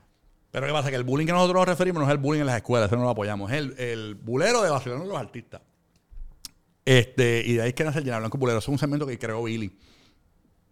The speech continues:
Es como los Biscuits de Kentucky. Es un clásico del despelote. ¿Qué pasa? Eh, eh, el Llena Blanco Bulero, eh, se ha-, Billy regularmente los escribía en un papel. Desde el dos mil ocho nosotros no hacemos libreto. Ese segmento se producía,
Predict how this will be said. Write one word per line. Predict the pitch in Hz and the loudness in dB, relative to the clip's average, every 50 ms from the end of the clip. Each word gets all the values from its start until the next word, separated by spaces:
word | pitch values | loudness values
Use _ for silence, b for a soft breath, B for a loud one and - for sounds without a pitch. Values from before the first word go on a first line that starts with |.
| _ - | _ -4
Es | - 120 - | -4 -2 2
como | - 170 170 156 | 4 6 8 8
los | 131 127 127 | 8 8 8
Biscuits | 110 127 123 - - 180 165 | 8 6 4 6 6 6 6
de | 165 | 6
Kentucky. | 165 165 160 - 175 131 - 98 92 - - - _ _ - _ - | 6 6 8 8 8 6 6 2 -4 -4 -10 -20 _ _ -20 _ -2
Es | - 101 | 2 4
un | 139 151 | 4 4
clásico | - 127 139 139 156 151 135 | 4 4 4 4 2 0 -2
del | 123 107 | -2 -2
despelote. | 104 - - 101 95 95 95 - - b b b b b b b b b b b b b b b | -2 -4 -6 -6 -6 -6 -10 -12 -18 b b b b b b b b b b b b b b b
¿Qué | - 113 | -2 0
pasa? | 110 110 104 92 101 87 87 - - _ _ _ _ _ _ _ - | 2 2 2 2 2 -2 -2 -4 -12 _ _ _ _ _ _ _ 2
Eh, | - 123 131 127 127 123 127 123 123 123 127 120 - - | 6 8 8 10 10 10 10 8 8 6 4 2 0 2
eh, | 135 135 139 135 131 131 131 123 127 | 4 6 8 8 8 8 6 6 6
el | 135 131 123 | 6 6 6
Llena | 131 131 | 6 4
Blanco | 135 143 147 139 185 | 2 2 2 2 2
Bulero, | 175 185 196 202 202 185 160 135 131 135 127 - - - _ _ _ _ _ _ _ _ _ | 4 6 6 8 8 8 8 8 6 4 2 -2 -10 -20 _ _ _ _ _ _ _ _ _
eh, | - 127 131 131 131 127 127 123 117 | -2 0 2 2 2 0 -2 -4 -6
se | - - 139 135 127 | -4 -2 0 2 2
ha-, | 127 131 131 - - | 0 0 -4 -8 -10
Billy | 127 117 131 131 151 175 170 139 - | -6 -4 -2 -2 -2 -2 -4 -4 -4
regularmente | 143 143 147 139 135 143 151 135 131 | -4 -2 -2 -2 -2 -2 -2 0 0
los | 160 165 | 0 0
escribía | 160 - 170 165 170 175 165 | 0 0 0 2 2 2 2
en | 143 | 2
un | 131 131 131 | 2 2 2
papel. | - 151 147 - 135 120 120 123 - | 2 0 0 2 0 0 -2 -2 -4
Desde | - 117 127 123 123 | -4 -4 -4 -4 -2
el | |
dos | 123 127 | -2 -2
mil | 131 135 139 | -2 -2 -2
ocho | 151 - 170 | -2 -2 -4
nosotros | 147 - 143 131 143 | -4 -4 -4 -4 -4
no | 143 | -4
hacemos | 139 147 151 147 147 147 | -2 -2 -2 0 2 2
libreto. | 151 147 147 139 120 104 113 110 - b b b b b b b b b b b b b b - | 4 4 4 4 2 0 -2 -6 -8 b b b b b b b b b b b b b b -8
Ese | - 120 - 147 135 | -6 -4 -2 -2 -2
segmento | - - 156 156 156 151 165 151 | -2 -2 -2 0 0 0 2 2
se | - 156 | 2 4
producía, | 147 147 151 151 151 143 - - 185 180 175 160 156 156 156 139 - - | 4 6 6 6 6 4 2 2 2 2 4 6 6 6 4 2 -2 -8